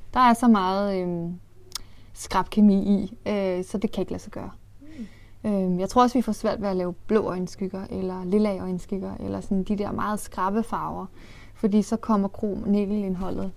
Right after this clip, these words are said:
Speaker 1: højt op. Øhm, så der er jo nogle ting, hvor vi bare er begrænset, som det er lige nu.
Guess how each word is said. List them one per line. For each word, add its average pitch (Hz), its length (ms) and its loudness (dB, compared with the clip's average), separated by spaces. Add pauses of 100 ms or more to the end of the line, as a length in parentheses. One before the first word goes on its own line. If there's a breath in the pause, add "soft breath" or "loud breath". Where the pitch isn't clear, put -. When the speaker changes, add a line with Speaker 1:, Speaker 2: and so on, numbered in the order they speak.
(140)
Speaker 1:
højt 196 220 -2
op. 185 140 -2 (500)
Øhm, 185 360 -4
så - 120 -4
der 170 60 -4
er 180 80 0
jo 233 60 6
nogle 208 160 8
ting, 185 160 -4
hvor - 120 -4
vi 180 80 -4
bare - 140 -2
er - 120 -6
begrænset, - 460 -6
som 196 240 4
det 190 100 2
er 185 60 0
lige 180 220 -2
nu. 208 200 6